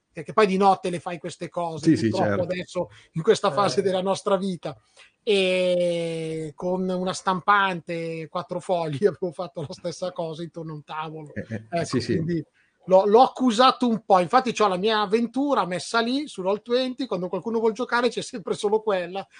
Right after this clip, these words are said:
Speaker 1: non può scegliere, e si va avanti con quella per sempre.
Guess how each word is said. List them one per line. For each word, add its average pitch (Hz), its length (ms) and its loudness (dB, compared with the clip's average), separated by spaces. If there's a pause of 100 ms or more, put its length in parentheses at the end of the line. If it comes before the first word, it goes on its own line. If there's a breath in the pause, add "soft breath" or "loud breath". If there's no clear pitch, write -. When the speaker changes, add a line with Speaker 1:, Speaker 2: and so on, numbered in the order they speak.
(160 soft breath)
Speaker 1:
non 220 120 4
può 208 160 4
scegliere, 185 680 2
e - 400 -12
si - 200 -2
va 180 120 0
avanti 185 420 0
con 180 240 -4
quella 175 300 -6
per 170 200 -8
sempre. 139 420 -14